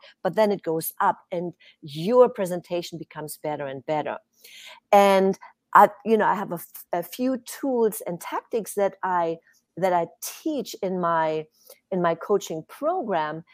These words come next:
that really helps individuals who could very easy talk one-on-one with a person. For example, I had one client of mine. She said, "You know,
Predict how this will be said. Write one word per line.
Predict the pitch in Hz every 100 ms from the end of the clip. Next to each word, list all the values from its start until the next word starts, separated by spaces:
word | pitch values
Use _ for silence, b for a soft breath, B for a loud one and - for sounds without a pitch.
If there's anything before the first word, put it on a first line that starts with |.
| b -
that | -
really | 254 277 311 359 320 269
helps | - 214 262 220 180 - - - _ _ _ _ _ -
individuals | 233 226 190 370 370 180 151 156 - b b
who | - 277 -
could | - 453 403 196 - _ -
very | 170 160 247 302 302 269 -
easy | 214 220 202 220
talk | - - 185 180
one-on-one | 160 156 160 190 208 151 156 165
with | 202
a | 247
person. | - 147 151 160 170 208 B B B
For | - 233
example, | 220 - 247 - -
I |
had | 202 208 -
one | 196 190
client | - 170 160 156
of | 151
mine. | 151 131 123 _ _ _ _ _ _ - - -
She | 233
said, | - 220 202 - b b b
"You | -
know, | 262